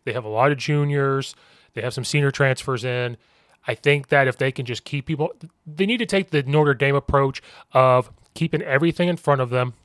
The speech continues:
let the speed up front try, try to do its job. I think that's the route they need to take. If that defense can hold up and you get the offense clicking with those players that they have with the wide receiver room and with the running backs,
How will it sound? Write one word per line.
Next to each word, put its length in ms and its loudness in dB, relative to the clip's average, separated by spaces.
let 160 -4
the 80 -6
speed 400 -2
up 100 0
front 280 0
try, 180 0
try 220 -2
to 40 0
do 140 -6
its 140 -8
job. 480 -2
I 20 -4
think 160 -4
that's 160 0
the 180 -2
route 260 4
they 80 -2
need 140 -6
to 80 -4
take. 320 -6
If 120 -6
that 200 2
defense 380 -2
can 140 -6
hold 260 4
up 320 0
and 360 0
you 60 -4
get 220 -2
the 120 2
offense 360 4
clicking 400 -2
with 180 -4
those 240 -2
players 280 0
that 100 -12
they 140 -6
have 180 -4
with 100 -6
the 80 -10
wide 160 -10
receiver 400 -2
room 360 2
and 500 0
with 160 -4
the 80 -8
running 300 0
backs, 600 -2